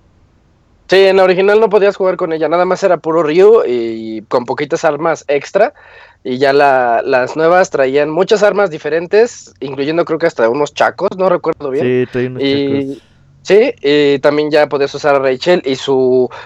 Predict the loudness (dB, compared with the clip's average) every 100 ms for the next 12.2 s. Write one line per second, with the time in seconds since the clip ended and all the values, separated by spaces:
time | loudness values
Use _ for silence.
0 | -14 0 2 2 -2 -4 0 2 2 2
1 | 0 0 -4 -6 -6 -8 -6 -6 -6 -8
2 | -4 -4 -4 -12 -8 -6 -8 -12 -20 -20
3 | -14 -2 0 0 0 2 4 4 2 -2
4 | -8 -6 -4 -6 -4 0 2 4 4 4
5 | 0 _ _ _ _ -8 -2 0 2 2
6 | 2 2 4 4 2 -2 -6 -6 -6 -4
7 | -8 -10 _ _ _ _ _ _ _ _
8 | _ _ _ _ _ _ _ _ _ _
9 | _ _ _ -20 -20 -20 -20 _ _ -20
10 | _ _ 4 4 6 6 6 6 4 2
11 | -6 _ _ _ -20 -8 -2 0 0 -4
12 | -10 -10